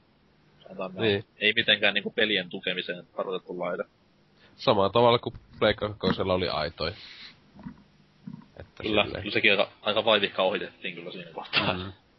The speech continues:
Speaker 2: Niin, et sekinhän silleen hiljaisesti vaan, että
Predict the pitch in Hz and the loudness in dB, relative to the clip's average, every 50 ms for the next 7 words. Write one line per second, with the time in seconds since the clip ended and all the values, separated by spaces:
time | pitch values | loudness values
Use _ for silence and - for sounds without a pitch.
0 | _ _ _ _ _ - 107 104 92 95 - - 117 101 - 95 92 95 98 113 | _ _ _ _ _ 0 2 4 4 4 4 2 2 2 4 4 4 4 4 2
1 | 104 95 98 92 85 110 - _ _ _ _ _ _ _ _ _ _ _ _ _ | 2 4 4 4 4 2 -4 _ _ _ _ _ _ _ _ _ _ _ _ _
2 | - 117 113 110 107 104 - 113 101 - - 107 101 92 101 98 95 95 92 90 | 6 8 10 10 8 8 6 2 -2 0 0 0 0 4 4 6 6 6 6 4
3 | 95 - - | 0 -2 0